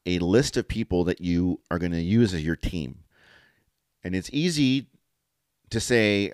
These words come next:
"Oh, it's all in my phone. It's all on my phone here. I just look 'em up and I call 'em," or whatever,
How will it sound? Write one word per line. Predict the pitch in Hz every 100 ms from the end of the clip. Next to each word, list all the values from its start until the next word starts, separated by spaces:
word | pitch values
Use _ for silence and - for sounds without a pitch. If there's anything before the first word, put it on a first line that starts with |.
| -
"Oh, | 135 131
it's | 110
all | 101 123
in | 123
my | 110
phone. | 101 117 113 113 110 - - -
It's | 104 156
all | 147
on |
my | 120
phone | 107 110 107
here. | 107 101
I | 98
just | 107 95
look | 113
'em | 113 101
up | 101 98
and | 87
I | 82 82
call | - 98 90
'em," | 87
or |
whatever, | 85 80 73 65 65